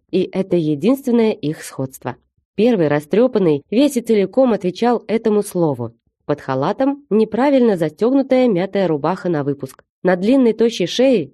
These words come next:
незатянутый чёрный галстук непривычного вида, то есть короткий и в форме трапеции. Рыжие кудрявые вихры топорщились так, словно их хозяина ударило током,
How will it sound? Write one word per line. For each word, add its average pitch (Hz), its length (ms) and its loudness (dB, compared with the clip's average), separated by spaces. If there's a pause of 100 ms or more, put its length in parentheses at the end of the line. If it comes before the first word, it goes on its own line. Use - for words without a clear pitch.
(140)
незатянутый 226 720 0
чёрный 226 360 0
галстук 220 540 -4 (100)
непривычного 175 760 -2
вида, 151 340 -2 (160)
то 269 100 2
есть 220 260 0 (140)
короткий 156 720 -2
и 175 80 -2
в 175 60 -10
форме 277 280 0
трапеции. 165 720 -4 (340)
Рыжие 190 460 2
кудрявые 175 560 0
вихры 180 420 0
топорщились 156 720 -4
так, 233 400 -4
словно 262 360 2
их 247 340 -2
хозяина 220 580 2
ударило 220 500 0
током, 160 480 0